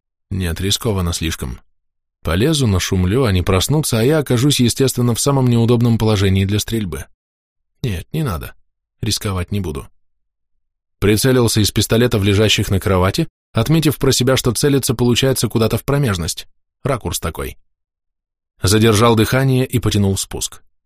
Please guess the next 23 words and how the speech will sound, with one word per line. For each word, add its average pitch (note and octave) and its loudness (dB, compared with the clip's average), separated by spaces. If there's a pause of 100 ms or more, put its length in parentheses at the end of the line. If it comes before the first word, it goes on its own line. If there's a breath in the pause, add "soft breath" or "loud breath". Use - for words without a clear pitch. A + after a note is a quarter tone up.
(640)
Пистолет A2 0
взбрыкнул G2+ 0
в F#2 0
руке, B2+ 2 (240)
хлопнул C#3 2
негромко, B2+ 4 (240)
я A2+ 2
даже A2 4
услышал A#2 2
звук G#2+ 2
удара A#2+ 2
пули. E2+ -6 (720)
Еще E2 0
выстрел — C3+ -2 (540)
четыре B2+ 0
пули F2+ -2
лежащим. F2 -4 (1120)
То G#2 2
ли G#2 2
крик, F#3 -2
то G2+ 0
ли F#2 2
хрип, D3+ -2